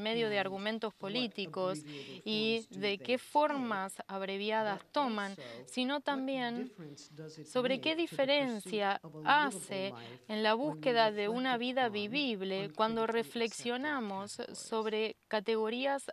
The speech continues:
Speaker 1: aceptadas
Speaker 2: Of, of
Speaker 1: sin
Speaker 2: course,
Speaker 1: ninguna
Speaker 2: if I
Speaker 1: visión
Speaker 2: call attention
Speaker 1: crítica.
Speaker 2: to the discourse
Speaker 1: Por
Speaker 2: we use,
Speaker 1: supuesto
Speaker 2: not only
Speaker 1: que
Speaker 2: the
Speaker 1: yo llamo la
Speaker 2: categories,
Speaker 1: atención
Speaker 2: but
Speaker 1: al discurso,
Speaker 2: our
Speaker 1: no solo a
Speaker 2: broader
Speaker 1: las categorías,
Speaker 2: assumptions
Speaker 1: sino a
Speaker 2: about
Speaker 1: supuestos
Speaker 2: what
Speaker 1: más
Speaker 2: constitutes a
Speaker 1: amplios
Speaker 2: field of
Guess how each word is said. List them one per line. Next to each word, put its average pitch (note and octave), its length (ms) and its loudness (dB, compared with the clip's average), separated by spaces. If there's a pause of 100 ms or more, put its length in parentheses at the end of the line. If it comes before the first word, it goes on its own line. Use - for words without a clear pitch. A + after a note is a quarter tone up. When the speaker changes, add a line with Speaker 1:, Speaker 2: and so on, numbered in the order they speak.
Speaker 1:
aceptadas G3+ 920 0
Speaker 2:
Of, - 80 -12
of G#3 60 -8
Speaker 1:
sin C4+ 240 -2
Speaker 2:
course, C#4+ 60 -2
Speaker 1:
ninguna C4 380 0
Speaker 2:
if A3+ 40 -2
I G#3+ 80 0
Speaker 1:
visión A#3 240 -2
Speaker 2:
call G3+ 80 -2
attention G3 320 0
Speaker 1:
crítica. F3 400 0
Speaker 2:
to D#3+ 60 -12
the D3 300 -14
discourse - 520 -16
Speaker 1:
Por A#3+ 100 4
Speaker 2:
we A3+ 40 2
use, A3+ 100 -6
Speaker 1:
supuesto C4+ 420 2
Speaker 2:
not G#3 140 0
only G#3+ 180 2
Speaker 1:
que - 60 -10
Speaker 2:
the - 100 -14
Speaker 1:
yo - 180 0
llamo D#4+ 300 4
la D4 120 6
Speaker 2:
categories, A3+ 140 2
Speaker 1:
atención G#3+ 300 -2
Speaker 2:
but C#4 60 2
Speaker 1:
al B3+ 100 0
discurso, G#3 640 0
Speaker 2:
our F#3+ 60 0
Speaker 1:
no B3+ 140 0
solo D4 140 2 (120)
a A#3 40 6
Speaker 2:
broader A3 40 4
Speaker 1:
las G3 120 0
categorías, F#3 720 0
Speaker 2:
assumptions - 60 -16
Speaker 1:
sino G#3 200 -2
a - 60 4
Speaker 2:
about B3+ 120 0
Speaker 1:
supuestos B3+ 460 0
Speaker 2:
what B3 60 0
Speaker 1:
más C4+ 180 0
Speaker 2:
constitutes - 140 -6
a C#4 120 4
Speaker 1:
amplios F#3 680 -2
Speaker 2:
field - 140 -16
of - 60 -16